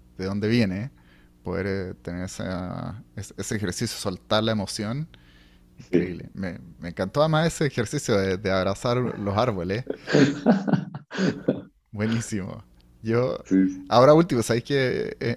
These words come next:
Speaker 1: es algo que no me había atrevido, pero he, he abrazado árboles en los últimos años, yo creo que desde, desde ser papá, no sé por qué. Y,
Speaker 2: Ok.
Speaker 1: y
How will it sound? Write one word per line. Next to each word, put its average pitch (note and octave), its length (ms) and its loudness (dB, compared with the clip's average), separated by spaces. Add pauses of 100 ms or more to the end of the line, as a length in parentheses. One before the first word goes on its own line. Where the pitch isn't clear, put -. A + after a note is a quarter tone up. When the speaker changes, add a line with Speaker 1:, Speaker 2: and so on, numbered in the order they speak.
Speaker 1:
es A2+ 100 4
algo B2+ 260 4
que G2 260 0 (280)
no A2 200 -2
me A#2 100 4
había B2+ 140 6
atrevido, A#2 400 4
pero F#2+ 160 2
he, G2 340 0
he G2+ 60 -4
abrazado A#2 600 4
árboles B2 400 4
en A2 120 2
los G#2 100 2
últimos A#2 380 0
años, A2 200 2
yo F#2 60 -2
creo G#2 180 -4
que G2+ 100 -4
desde, C#3 480 2
desde - 300 2
ser B2+ 240 4
papá, A#2 340 6
no F#2+ 140 -2
sé A2+ 160 -4
por A2 200 0
qué. G2+ 260 -4 (680)
Y, G#2+ 220 0
Speaker 2:
Ok. F#2 260 4 (1300)
Speaker 1:
y G2+ 320 -2